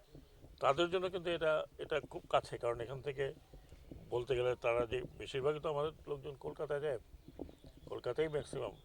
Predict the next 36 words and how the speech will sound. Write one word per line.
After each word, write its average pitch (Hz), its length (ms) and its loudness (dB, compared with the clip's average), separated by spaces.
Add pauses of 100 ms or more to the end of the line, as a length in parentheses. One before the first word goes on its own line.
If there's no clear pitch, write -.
ওয়েস্ট - 240 -6
বেঙ্গলে, 101 280 -6 (720)
এখান 123 180 -4
থেকে 135 160 0
আরও 117 160 4
কাছে 113 360 0
বলে 107 240 -2
আমি 101 140 -6
মনে 101 240 -6
করি। - 200 -8 (560)
আর - 40 -10
শেষ - 240 -4
কথা 180 220 4
যেটা 165 200 4
আমি 156 140 2
বলতে 135 260 2
চাই, 160 180 -2 (760)
আপনারাও, 170 680 10
আপনাদেরও 151 420 4
সহযোগিতা 151 500 0
দরকার 127 340 0
একটা 135 120 -10
ডিসিপ্লিন 120 580 -8
আনার 98 340 -8
জন্য। - 420 -18 (480)
এখন 139 340 2
ধুলাবালি 139 520 6
আছে, 127 260 0
এখন 127 380 -4 (100)
রাস্তাঘাট 113 460 0
বন্ধ 107 200 -6
আছে, 120 260 -4
যেহেতু 113 380 -6 (720)
এই, - 100 -2 (380)
আমরা 117 260 2
এগুলো 131 240 0